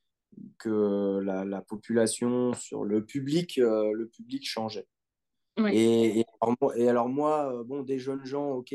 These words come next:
Speaker 1: d'accord, mais alors moi, le, le nombre de, de femmes sur les hippodromes et le nombre de femmes qui s'intéressent aux courses, euh, aux courses au Japon me, me sidère à chaque fois.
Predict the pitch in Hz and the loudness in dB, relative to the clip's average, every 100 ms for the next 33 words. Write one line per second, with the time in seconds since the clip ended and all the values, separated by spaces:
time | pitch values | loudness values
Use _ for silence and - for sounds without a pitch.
0 | 131 120 - 165 131 113 113 131 147 131 | -6 -6 -4 -4 -4 -4 -4 -4 -8 -8
1 | 123 123 127 143 156 147 - 123 123 120 | -14 -16 -16 -14 -16 -16 -6 -4 -4 -8
2 | - 120 117 - 156 160 131 - _ _ | -10 -10 -10 -6 -2 -2 -2 -14 _ _
3 | _ - 156 156 151 143 147 143 143 139 | _ -8 0 2 2 -2 -4 -2 0 2
4 | 160 190 208 _ _ _ _ _ - 127 | 2 0 -4 _ _ _ _ _ -6 -4
5 | 131 147 156 165 160 139 143 139 160 160 | 0 0 0 -4 -4 -2 -4 -2 -2 0
6 | 156 143 127 123 - 139 135 147 143 151 | -2 -4 -6 -6 -8 -6 -2 0 2 2
7 | 151 135 127 143 139 - 120 117 117 117 | -2 -6 -8 -8 -10 -8 -4 0 0 0
8 | 117 113 123 120 165 170 - 131 123 120 | -2 -2 -4 -4 -2 -2 -2 -2 0 -2
9 | - 160 156 123 117 123 131 - 147 143 | -2 -2 0 0 2 0 0 -4 -4 2
10 | 165 139 123 123 - 139 | 2 2 -4 -8 -6 -6